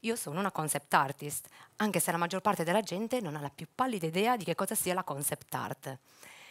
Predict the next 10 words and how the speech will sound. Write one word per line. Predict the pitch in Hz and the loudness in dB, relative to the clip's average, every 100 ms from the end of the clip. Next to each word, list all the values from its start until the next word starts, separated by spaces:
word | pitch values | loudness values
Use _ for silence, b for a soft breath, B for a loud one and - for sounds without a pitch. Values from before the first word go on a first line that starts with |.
| B B | B B
Provate | 254 311 330 | -2 -2 0
ad | 262 | -2
immaginare | 180 165 160 160 151 151 156 151 B | 0 0 -2 2 2 4 2 0 B
a | 156 | -4
un | 160 | -4
videogioco, | 156 160 139 143 151 - | -6 -6 0 6 6 4
un | 143 | -4
film | 151 190 | -2 -2
di | |
fantascienza, | 196 175 170 170 - 190 160 147 139 | 2 2 2 0 2 -2 0 0 -2